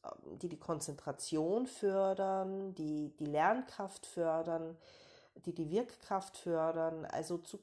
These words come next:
ganz unterschiedlichen Themen. Und, ähm, ich kann euch wirklich empfehlen, das einmal auszuprobieren, weil es einfach wunderbar funktioniert. Am besten, man hört sich die an mit, ähm,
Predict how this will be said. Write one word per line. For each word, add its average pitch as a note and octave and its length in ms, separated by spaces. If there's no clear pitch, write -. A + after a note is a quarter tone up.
ganz B3 340
unterschiedlichen G3 760
Themen. E3 460
Und, E3 400
ähm, D#3+ 580
ich - 160
kann G3+ 500
euch - 240
wirklich A3 200
empfehlen, G3+ 380
das G3+ 140
einmal F3+ 240
auszuprobieren, F#3+ 960
weil E3 100
es E3 140
einfach E3 240
wunderbar D#3 640
funktioniert. C#3+ 800
Am E3 160
besten, E3 380
man F3+ 160
hört E3+ 260
sich - 200
die - 180
an E3+ 300
mit, E3 240
ähm, - 440